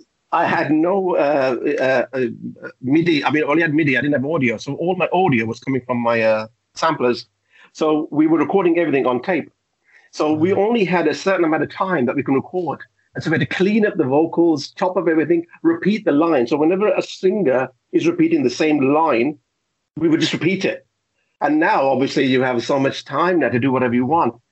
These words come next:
Speaker 1: And so we had to cut things up and put 'em in there and think, "Okay," because I had a, a Akai sampler.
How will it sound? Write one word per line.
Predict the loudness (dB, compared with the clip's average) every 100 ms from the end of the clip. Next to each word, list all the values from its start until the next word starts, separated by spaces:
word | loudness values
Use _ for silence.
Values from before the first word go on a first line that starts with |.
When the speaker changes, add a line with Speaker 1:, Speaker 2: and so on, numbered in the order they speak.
| _ -4
Speaker 1:
And | -2
so | -2
we | -2
had |
to | -2
cut | -2 -4 -4
things | -2 0
up | 0 0
and | 0 0
put | -2 -2
'em | -2
in | 0
there | 0
and | 0
think, | 0 0
"Okay," | 0 0 -2
because | 0 0 0
I | -2
had |
a, | -2 -4 -4
a | -2 -2 -6
Akai | -6 -6
sampler. | -6 -6 -6 -8